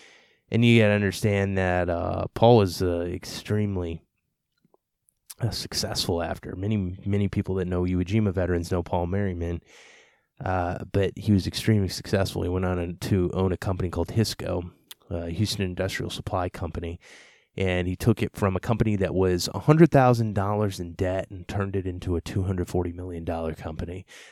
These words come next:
I mean, forty-eight states, two different countries, uh, from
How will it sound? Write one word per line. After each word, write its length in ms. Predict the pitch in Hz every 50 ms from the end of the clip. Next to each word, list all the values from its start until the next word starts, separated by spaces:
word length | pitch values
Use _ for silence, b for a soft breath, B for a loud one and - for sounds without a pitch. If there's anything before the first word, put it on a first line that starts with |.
| B B
I 100 | - 95
mean, 320 | 95 95 90 87 92 - - - -
forty-eight 500 | - - 131 135 131 120 120 113 113 -
states, 720 | - - - 110 101 98 98 98 - - - - - - _ -
two 220 | - - 123 117
different 320 | 110 110 104 - 98 85
countries, 800 | - - - 92 92 87 - 92 92 90 87 92 90 - - - b b b b b b b b b
uh, 280 | 87 87 85 85 85 - -
from 420 | - - - 101 95 95 92 92